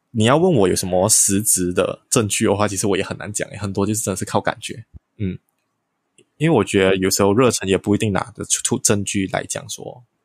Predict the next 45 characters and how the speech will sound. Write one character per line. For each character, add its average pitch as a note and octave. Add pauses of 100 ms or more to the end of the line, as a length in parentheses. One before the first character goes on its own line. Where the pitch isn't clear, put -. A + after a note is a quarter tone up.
(120)
诶， E3+
你 G#2+
还 A#2
没 D#3
有 B2+
做 D3
到 C#3+
一 D3+
些 A2+
事 A#2
情 G#2+
的 F#2+
时 G#2+
候， G2+
你 G2
是 A2
拿 F#2+
不 G#2
出 G#2
一 G2
些 F2+
证 G2
据 -
或 G#2
拿 F2+
不 -
出 G2+
一 -
些 -
成 -
绩 -
的 -
啦。 - (840)
你 F#2
只 -
可 A2
以 G#2
靠 A2
自 A2
己 F#2
的 -
一 -
股 -
信 F#2
念， F#2